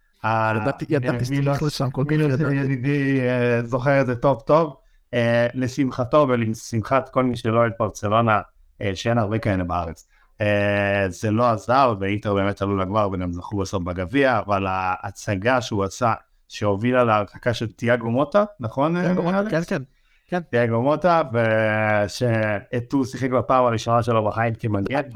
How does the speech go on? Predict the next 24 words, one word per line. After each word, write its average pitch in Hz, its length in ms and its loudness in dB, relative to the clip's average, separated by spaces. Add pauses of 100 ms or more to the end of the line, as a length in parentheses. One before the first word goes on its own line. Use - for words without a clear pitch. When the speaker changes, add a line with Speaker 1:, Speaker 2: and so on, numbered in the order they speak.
Speaker 2:
אה, 170 120 -2
רציתי, 196 380 -2
Speaker 1:
ההרחקה 151 300 0
הזאת. 175 160 0
Speaker 2:
כל 208 60 -4
כך - 200 -8
קרקעתי 190 520 -8
שתגיד 185 320 -4
את 185 80 -2
זה. 165 100 0 (180)
Speaker 1:
<laughs> 151 1080 -4
אה, 120 600 2 (140)
ומאז, 151 640 2 (320)
ועד, 135 280 2 (220)
ועד 131 280 0
היום 143 460 0
בעצם, 160 500 2 (120)
הוא 107 160 0
ממשיך, 143 520 -2 (300)
הוא 175 140 0
עושה 180 200 2
את 175 60 2
זה 165 120 2
כמובן, 151 520 0